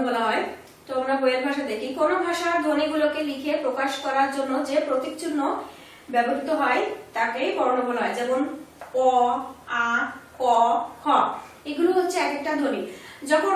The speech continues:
অর সাথে বর্গের জ দেয়া হবে, তাহলে শব্দ হয়ে যাবে অজ। এই অজ শব্দের অর্থ কি? অজ শব্দের অর্থ হচ্ছে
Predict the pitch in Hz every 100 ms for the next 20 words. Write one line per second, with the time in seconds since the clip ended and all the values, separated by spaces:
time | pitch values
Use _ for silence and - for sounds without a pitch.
0 | - - 294 330 - 359 - 330 381 440
1 | - - - - - - - - - -
2 | - - - - - - 247 262 285 294
3 | 339 285 330 269 254 254 233 233 - 269
4 | 285 294 294 254 294 302 294 285 294 427
5 | - - 277 285 220 - 294 302 277 285
6 | 330 320 277 269 262 247 285 269 262 415
7 | - - - - - - - - - -
8 | - 277 277 254 247 247 240 254 254 -
9 | 294